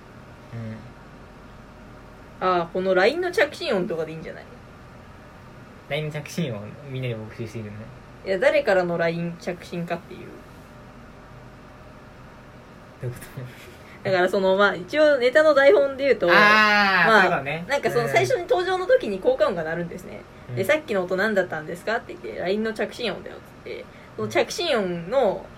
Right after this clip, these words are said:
Speaker 1: 送り主が、あの、東京テレポート駅周辺でキャッチをしてる友人っていうね、
Speaker 2: うん。
Speaker 1: 感じだったんですね。
Speaker 2: そうだね。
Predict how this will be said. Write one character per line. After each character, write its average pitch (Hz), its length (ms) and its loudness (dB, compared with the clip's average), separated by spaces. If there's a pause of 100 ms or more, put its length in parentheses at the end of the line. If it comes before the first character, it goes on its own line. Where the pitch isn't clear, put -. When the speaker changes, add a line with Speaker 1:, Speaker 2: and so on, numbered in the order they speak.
Speaker 1:
送 311 220 -4
り 320 120 -6
主 269 240 -2
が、 208 260 6
あ - 20 0
の、 170 120 -6
東 233 260 4
京 240 200 6
テ 240 120 0
レ 233 100 6
ポ 233 140 2
ー 226 40 2
ト 226 100 2
駅 - 140 0
周 185 140 0
辺 175 180 -4
で 175 80 0
キ 196 120 -6
ャ 190 40 -2
ッ - 40 -12
チ 196 140 -2
を 196 100 0
し 202 60 -10
て 196 100 0
る 185 120 2
友 180 180 4
人 180 200 -4
っ 175 40 -14
て 180 80 -8
い 170 160 -4
う 170 40 -8
ね、 196 160 -8 (720)
Speaker 2:
う 120 40 -10
ん。 110 280 -10
Speaker 1:
感 190 100 -4
じ 190 80 0
だ 190 60 4
っ - 20 -12
た - 80 -8
ん - 80 -14
で - 60 -16
す - 80 -18
ね。 - 200 -14
Speaker 2:
そ 151 100 -4
う - 20 -2
だ 117 80 -6
ね。 131 140 -6